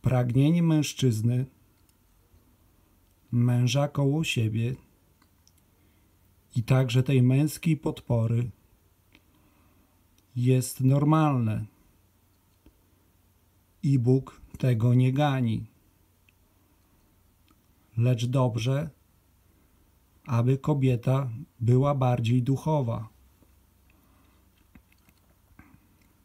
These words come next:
Jeśli może wziąć ślub kościelny i wiadomo, że mężczyzna, którego pozna,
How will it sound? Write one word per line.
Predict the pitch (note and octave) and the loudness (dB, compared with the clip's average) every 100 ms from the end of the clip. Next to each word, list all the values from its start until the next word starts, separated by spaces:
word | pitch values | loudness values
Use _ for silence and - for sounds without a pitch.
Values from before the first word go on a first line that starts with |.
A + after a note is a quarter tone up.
| _ _ _ _ _ _ _ _ _ _ _ _ _ _ _ _ - | _ _ _ _ _ _ _ _ _ _ _ _ _ _ _ _ 0
Jeśli | A#2+ C3 - E3 E3 | 2 2 0 0 0
może | C#3 A2+ A#2+ B2+ C3+ _ _ _ _ _ _ - | 0 -2 0 -2 -4 _ _ _ _ _ _ -6
wziąć | C3+ G#2 B2 B2 A#2+ | -4 0 2 2 0
ślub | - C3+ D3 - | 0 0 0 -2
kościelny | E3+ C3+ - B2+ A#2 A2+ B2 C3+ _ _ _ _ - _ _ _ _ _ _ _ _ _ _ | -2 -2 -2 -2 0 0 -2 -6 _ _ _ _ -20 _ _ _ _ _ _ _ _ _ _
i | B2+ A#2+ | 0 2
wiadomo, | C3+ C#3+ C3+ B2 A#2+ B2+ - _ _ _ _ _ _ _ _ B2 | 2 2 2 2 2 -2 -6 _ _ _ _ _ _ _ _ -2
że | A2+ C3 | 2 4
mężczyzna, | C3 C3 - - C3 A2 A#2+ A#2 B2+ G#2 _ - | 4 2 0 0 0 2 -2 -2 -4 -10 _ -20
którego | - - A#2+ C#3 C#3 D3 | -6 0 0 0 0 -2
pozna, | - A#2 G#2 A2+ A#2+ B2+ | 0 0 0 0 -2 -4